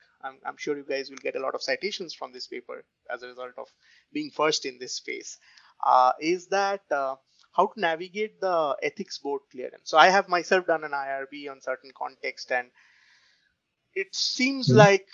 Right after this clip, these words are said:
Speaker 1: you get these weird questions, you don't know how to respond to that. And I'm sure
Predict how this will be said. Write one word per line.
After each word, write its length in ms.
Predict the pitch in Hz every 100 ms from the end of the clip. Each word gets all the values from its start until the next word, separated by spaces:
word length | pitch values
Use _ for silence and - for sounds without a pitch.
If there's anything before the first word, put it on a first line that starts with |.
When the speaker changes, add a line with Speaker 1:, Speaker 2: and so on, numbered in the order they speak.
| 208
Speaker 1:
you 160 | 208 196
get 220 | 226 226
these 260 | 214 208 175
weird 280 | 185 185 185
questions, 640 | - 185 - - 196 190 170
you 80 | 175
don't 240 | 180 175
know 100 | 180
how 120 | 147
to 100 | 151
respond 560 | 147 123 - - 143 160
to 80 | 139
that. 160 | 123 -
And 100 | 139
I'm 140 | 139
sure 280 | - 170 170